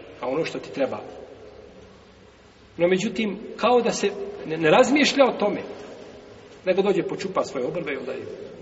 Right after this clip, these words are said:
utjeruje i hoće da bude kao djevojka u dvadeset godina. Što je sigurno, ovaj, varanje samog sebe i činjenje harama zbog koga je žena prokleta. A vi znate šta je, šta znači biti? Šta mislite, dođe žena na sudnji dan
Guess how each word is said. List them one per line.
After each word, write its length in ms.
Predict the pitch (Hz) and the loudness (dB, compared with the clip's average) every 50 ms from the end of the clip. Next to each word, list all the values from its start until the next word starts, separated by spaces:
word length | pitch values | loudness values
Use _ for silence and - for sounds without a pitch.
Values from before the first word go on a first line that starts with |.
| - - - - - - | -18 -18 -18 -18 -18 -12
utjeruje 480 | - 151 151 156 151 151 151 151 147 147 | -8 -8 -6 -6 -6 -8 -8 -8 -10 -10
i 100 | 151 151 | -10 -10
hoće 220 | 151 156 151 - - | -10 -10 -10 -12 -12
da 60 | 131 | -14
bude 200 | 135 151 147 139 - - | -14 -12 -14 -14 -10 -8
kao 160 | 131 117 113 | -8 -8 -8
djevojka 400 | 117 127 135 131 131 - - 104 - - - | -8 -10 -10 -10 -10 -10 -10 -12 -12 -12 -14
u 40 | |
dvadeset 380 | 117 120 - - - - - - | -12 -12 -12 -12 -14 -16 -14 -14
godina. 260 | 127 113 110 98 - - - - - - - - - - - - - - - - | -12 -12 -12 -14 -14 -16 -18 -20 -20 -20 -20 -20 -20 -20 -20 -20 -20 -20 -16 -12
Što 100 | - - | -10 -10
je 60 | - | -10
sigurno, 400 | - 180 80 - 160 139 135 127 | -10 -8 -6 -6 -4 -4 -4 -4
ovaj, 280 | 123 123 127 120 123 - - - - - - - | -4 -4 -4 -6 -6 -10 -12 -16 -16 -16 -8 -6
varanje 360 | 143 147 143 131 123 117 113 | -4 -2 -2 -2 -4 -6 -8
samog 400 | - - - 135 135 143 131 120 107 - - | -8 -8 -6 -6 -4 -4 -4 -6 -6 -6 -4
sebe 240 | - 165 160 160 135 - - - - - - - - - - - - - - | -4 -2 -2 -4 -8 -8 -12 -16 -18 -18 -18 -18 -18 -20 -20 -20 -20 -16 -16
i 60 | 143 135 | -12 -8
činjenje 400 | - 135 131 131 131 131 131 131 - - - - | -8 -6 -6 -6 -6 -6 -6 -6 -8 -10 -8 -8
harama 380 | 113 113 113 110 117 117 117 113 - - - - - - - - - - - - - - - - - 113 | -8 -8 -8 -8 -8 -10 -10 -12 -12 -16 -18 -20 -20 -20 -20 -20 -20 -20 -20 -20 -20 -20 -20 -20 -16 -12
zbog 140 | 120 120 - | -12 -10 -8
koga 180 | - 120 120 127 | -8 -6 -4 -4
je 100 | 117 104 | -4 -4
žena 240 | 117 123 127 131 - - - - - | -4 -6 -6 -8 -10 -12 -12 -6 -4
prokleta. 480 | 135 127 - - 101 98 - - - - - - - - | -4 -4 -4 -6 -12 -12 -12 -14 -18 -18 -18 -18 -12 -10
A 40 | 156 | -8
vi 80 | 165 | -4
znate 240 | 170 185 190 180 175 | 0 0 0 0 -2
šta 160 | - - 170 | -4 -4 -4
je, 160 | 147 143 127 - - | -4 -4 -6 -8 -6
šta 120 | - 165 156 | -6 -6 -4
znači 280 | 151 151 - - 147 | -4 -6 -6 -8 -8
biti? 200 | 147 165 - - - - - - - - | -8 -8 -8 -10 -14 -16 -18 -18 -16 -12
Šta 120 | - 254 | -6 -4
mislite, 320 | 269 254 - 214 - - - | -4 -2 -4 -4 -8 -6 -4
dođe 220 | 185 196 170 156 | -4 -2 -2 0
žena 220 | - 170 190 190 | 0 0 0 0
na 80 | 165 180 | 0 -2
sudnji 280 | - - 190 180 151 156 | -4 -6 -6 -6 -4 -2
dan 180 | 190 196 185 | -2 -2 -2